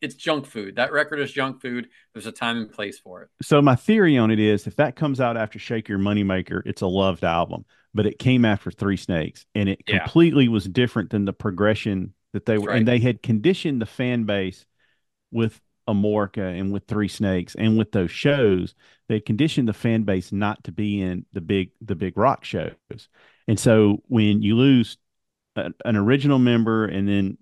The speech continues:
Speaker 2: you know, you lose Mark Ford and your, not your critical success, but your financial success is, is reverting,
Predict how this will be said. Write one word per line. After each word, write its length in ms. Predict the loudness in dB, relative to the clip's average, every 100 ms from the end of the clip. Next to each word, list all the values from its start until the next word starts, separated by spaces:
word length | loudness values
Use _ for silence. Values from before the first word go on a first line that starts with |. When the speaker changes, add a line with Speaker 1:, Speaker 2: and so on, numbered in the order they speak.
| _ _
Speaker 2:
you 140 | -6
know, 120 | -6
you 240 | -4 -2 0
lose 200 | 0 0
Mark 240 | -4 -4
Ford 440 | -2 0 0 -2 -8 _ _ _ _ _ _ _ _ _ -6
and 140 | -4
your, 400 | -2 -4 -6 -10 _ _ _ _ _ _ _ _ _ _ _ _
not 300 | 2 2 0
your 80 | -6
critical 440 | -4 -4 -4 -8
success, 560 | -16 -18 -4 -2 0 -2
but 260 | -6 -6 -4
your 360 | -2 -2 -4 -10 _ _ _ _ _ _ _ _ 2
financial 500 | 4 4 4 0 -4
success 760 | -6 -10 -4 0 0 -2 -6 _ _ _ _ _ -2
is, 340 | 2 2 -2 _ _ 0
is 200 | 0 2
reverting, 800 | 0 2 4 4 2 0 -4